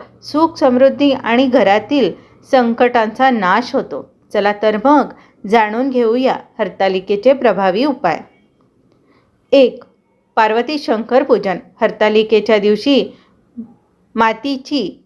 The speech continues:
किंवा सोन्या चांदीची शिव पार्वतीची मूर्ती तयार करून पूजन करा. यामुळे पती पत्नींचे संबंध गोड होतात, घरात ऐक्य टिकते.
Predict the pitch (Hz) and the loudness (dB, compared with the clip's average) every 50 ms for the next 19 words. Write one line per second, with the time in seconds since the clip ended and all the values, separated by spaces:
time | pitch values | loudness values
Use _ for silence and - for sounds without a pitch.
0 | _ - 269 262 240 226 269 302 277 - 185 - 240 226 220 226 254 277 285 - | _ -2 0 2 2 4 4 2 2 2 -2 -4 -6 -6 -2 0 0 0 0 0
1 | 269 214 196 190 196 240 247 247 277 277 254 269 - 262 262 285 277 269 247 214 | -2 -2 -2 -2 -6 -6 -6 -4 -6 -6 -6 -4 0 2 2 2 2 2 0 0
2 | 208 214 220 214 226 220 220 - 254 247 226 208 185 170 - 254 269 262 240 202 | 0 -2 -4 -4 -6 -10 -6 -2 -2 0 0 -2 -4 -4 -4 -4 -2 0 2 4
3 | 202 208 220 240 247 247 - 233 226 247 277 262 254 233 190 190 208 226 247 247 | 4 4 4 2 0 0 0 2 2 2 2 0 -2 -4 -4 -2 0 -2 -2 0
4 | 254 190 160 156 147 - - _ - - - _ - 214 214 208 208 214 220 226 | 0 -2 -2 -2 -4 -6 -10 _ -20 -20 -20 _ -2 0 2 2 2 0 -2 -4
5 | 233 233 247 240 240 240 - _ - 220 214 208 233 240 240 - 214 208 - 220 | -2 -2 -2 -2 -4 -6 -12 _ -4 -4 -4 -2 -2 -4 0 0 -4 -2 -2 -2
6 | 226 233 226 214 - 254 233 247 - 240 214 208 202 220 247 254 254 247 277 285 | 0 0 0 2 2 0 0 0 -2 -2 -2 0 0 2 4 4 4 4 4 2
7 | 254 185 - - _ _ _ _ _ 214 214 220 220 240 262 240 233 - 196 185 | 2 0 -2 -8 _ _ _ _ _ 0 2 4 4 4 2 0 -4 -2 0 0
8 | 170 - - - _ _ - - 220 220 226 240 247 247 - 208 208 208 208 - | 0 0 -6 -20 _ _ -6 -2 0 2 2 2 0 -2 -2 -2 -2 -2 -4 -2
9 | - 240 285 269 262 247 - - 180 170 - - - | 0 0 2 2 -2 -4 -4 -6 -6 -6 -6 -6 -12